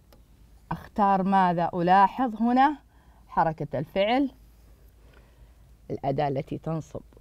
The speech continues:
الفعل. أحسنت، لن.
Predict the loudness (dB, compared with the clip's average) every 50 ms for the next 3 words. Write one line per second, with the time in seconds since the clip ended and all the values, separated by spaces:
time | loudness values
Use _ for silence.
0 | -10 -8 -8 -6 -4 -2 0 2 2 2 2 0 0 -4 -8 -18 -20 -20 _ _
1 | _ _ _ _ _ -20 _ _ _ -20 _ -10 -8 -8 -8 -8 -12 -10 -6 -4
2 | -2 -2 -2 -4 -4 -6 -10 -16 -20 _ _ _ _ _ _ -20 -20 _ _ -20
3 | _ _ _ _ -20 _ -12 -10 -8 -6 -6 -2 0 0 2 2 0 -2 -6 -8